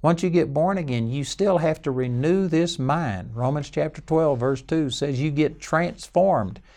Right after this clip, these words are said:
by the renewing of your mind through the Word of God.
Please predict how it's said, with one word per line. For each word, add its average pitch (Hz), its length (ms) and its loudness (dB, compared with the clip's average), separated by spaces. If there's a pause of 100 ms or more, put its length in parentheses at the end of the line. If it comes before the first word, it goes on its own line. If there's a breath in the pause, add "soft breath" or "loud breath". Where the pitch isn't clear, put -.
(300 soft breath)
by 139 220 4
the 135 100 2
renewing 123 760 0
of 135 200 -4
your 139 240 0
mind 120 580 -4 (720)
through 135 180 2
the 110 100 0
Word 107 260 0
of 113 100 -2
God. 101 340 -6